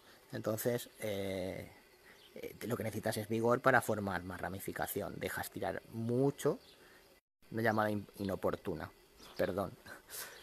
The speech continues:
Em, dejas tirar, podas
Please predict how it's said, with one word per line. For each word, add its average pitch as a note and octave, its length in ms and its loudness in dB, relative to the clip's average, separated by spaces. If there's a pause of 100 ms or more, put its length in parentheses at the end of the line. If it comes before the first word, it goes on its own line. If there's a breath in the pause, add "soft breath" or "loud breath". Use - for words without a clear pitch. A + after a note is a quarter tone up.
(520 loud breath)
Em, A2+ 560 4 (720)
dejas A#2 340 4
tirar, E3 320 8
podas E3 500 6